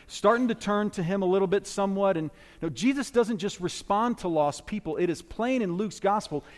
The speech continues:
He seeks them out. Jesus goes searching for lost people. That is the Jesus I want to follow.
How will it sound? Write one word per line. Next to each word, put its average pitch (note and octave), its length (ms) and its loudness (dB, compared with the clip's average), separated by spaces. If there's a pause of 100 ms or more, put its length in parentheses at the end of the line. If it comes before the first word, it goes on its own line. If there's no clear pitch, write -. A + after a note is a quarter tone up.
He B3+ 160 2
seeks - 600 -2
them E3 200 0
out. G#3 380 -4 (1160)
Jesus A#3+ 380 0
goes G3 460 2
searching A3 760 -2
for D#3+ 220 -6
lost B2+ 480 -4
people. F3 400 -8 (1500)
That F#3 200 -2
is F3 160 -2
the C#3+ 80 -6
Jesus C3+ 880 -4 (680)
I E3 140 -4
want G#3+ 200 0
to C3+ 40 -2
follow. B2+ 560 -4